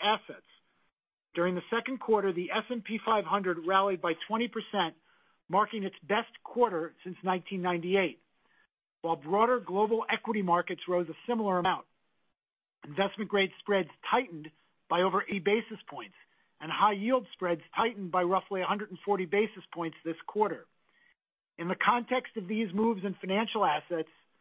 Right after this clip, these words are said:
strong levels of client engagement during the qu-,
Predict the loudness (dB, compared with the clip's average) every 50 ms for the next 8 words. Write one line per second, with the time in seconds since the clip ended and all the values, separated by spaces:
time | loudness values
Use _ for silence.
0 | _ _ _ _ _ _ _ -14 -2 2 4 4 4 4 4 2 2 2 2 -2
1 | -4 -6 -8 -10 -4 2 4 4 4 4 2 -4 -8 -4 -2 2 2 2 2 0
2 | -2 -6 -6 -4 0 0 0 2 0 -2 -4 -6 -2 -2 -2